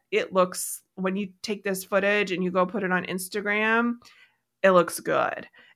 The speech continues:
And it looks like it's Netflix quality <laughs> clips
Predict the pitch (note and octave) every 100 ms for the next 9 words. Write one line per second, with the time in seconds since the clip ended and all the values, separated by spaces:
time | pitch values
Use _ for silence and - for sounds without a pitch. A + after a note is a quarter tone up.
0 | - F#3+ F3+ D#3 D#3+ D3 C3+ F3 - F#3+
1 | F3 E3+ F#3+ E3+ E3 - - - _ _
2 | _ _ G3+ G3 - - F#3+ - - -
3 | - F3+ E3+ E3+ E3+ E3+ F3 - - -
4 | A#3+ - - - C#4+ - B3+ G3+ E3+ -